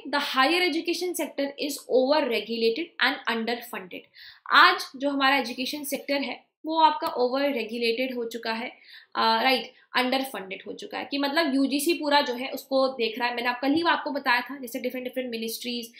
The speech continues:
government, सरकार जो है, आपका वो देख रही है आज, ठीक है, और funding जो है, है नहीं।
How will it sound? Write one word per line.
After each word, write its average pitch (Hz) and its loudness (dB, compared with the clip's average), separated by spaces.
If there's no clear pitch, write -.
government, 247 0
सरकार 262 4
जो 254 0
है, 226 -8
आपका 233 0
वो 247 4
देख 220 -2
रही 208 -4
है 233 -8
आज, 214 2
ठीक 285 -2
है, 277 2
और 269 0
funding 320 2
जो 247 4
है, 254 4
है 202 -2
नहीं। - -14